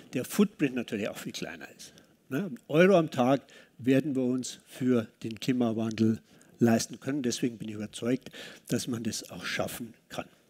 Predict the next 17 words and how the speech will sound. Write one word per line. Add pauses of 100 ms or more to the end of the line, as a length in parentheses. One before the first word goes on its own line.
(1040)
Ja,
jetzt
haben
wir,
was
auch, (140)
äh,
positiv,
glaub
ich,
äh, (260)
zu
erwähnen
ist, (580)
eine
weltweite
Bewegung,